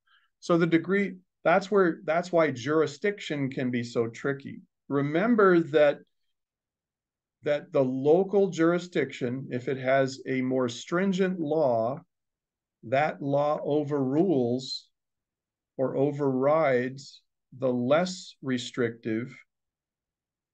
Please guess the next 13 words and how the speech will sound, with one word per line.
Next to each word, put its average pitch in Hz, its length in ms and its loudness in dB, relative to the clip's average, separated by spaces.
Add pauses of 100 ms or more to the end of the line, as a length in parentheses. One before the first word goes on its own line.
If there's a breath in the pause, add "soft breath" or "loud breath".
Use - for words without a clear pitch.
(140)
uh, 120 520 0
national 139 640 -2
or 127 200 0
international 127 760 -2
law, 110 280 -12 (500)
and 180 320 2
vice 190 280 4
versa. 196 440 -2 (800)
So 135 560 0
if 139 200 -2
it's 139 360 -6 (180)
terribly 190 400 2
law-, 160 320 2